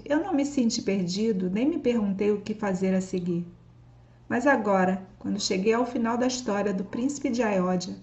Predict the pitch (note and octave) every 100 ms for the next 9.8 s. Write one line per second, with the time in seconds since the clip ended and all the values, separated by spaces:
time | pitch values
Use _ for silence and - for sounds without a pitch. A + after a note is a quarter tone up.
0 | - - - - - C4 C4 B3 F#3+ F3+
1 | G3+ G3+ G3 - - - B3 B3+ C4 C#4
2 | - B3 B3+ B3+ G3+ G3 G#3 - G#3 G3+
3 | F#3+ F3 F#3 - - - - - - -
4 | - - - D#4+ D4+ C4 C4+ D4 C#4+ C#4+
5 | A#3+ G3 G3+ A3 G#3+ F#3+ G#3+ B3 A#3+ G#3+
6 | F#3 F#3+ G3+ G3 F#3 B3 C4 B3+ - F3+
7 | F3+ F#3 - - - - - - - G#3
8 | A3 C#4+ - D4 G#3+ F#3+ G3+ G3 - -
9 | B3+ B3+ C#4+ G#3 G#3 G3+ F#3+ F#3+